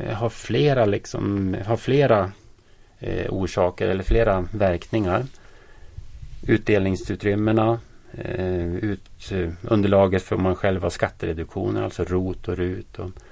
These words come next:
så vidare. Har man enskild firma så är det ju inte utdelningsskäl man planerar för inkomsten, utan det är ju mer skatteskäl,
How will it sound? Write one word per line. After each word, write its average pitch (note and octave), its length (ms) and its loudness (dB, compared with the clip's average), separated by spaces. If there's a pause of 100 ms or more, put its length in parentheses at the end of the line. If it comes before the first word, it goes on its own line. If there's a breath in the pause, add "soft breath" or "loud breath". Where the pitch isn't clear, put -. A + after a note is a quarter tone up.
(440 soft breath)
så - 140 -10
vidare. F#2+ 400 -2 (100)
Har - 180 -4
man G#2+ 140 4
enskild G#2+ 300 2
firma G#2+ 480 2
så - 140 -2
är A2+ 120 4
det G#2 60 -2
ju G2+ 80 0
inte F#2+ 180 -4
utdelningsskäl G2+ 1200 0
man A2+ 180 0
planerar A2 380 0
för A2+ 100 -6
inkomsten, G#2+ 480 -2
utan F#2+ 200 -4
det A#2 80 -2
är B2 40 0
ju G#2+ 80 -2
mer F2+ 280 -4 (400 soft breath)
skatteskäl, F2 800 -2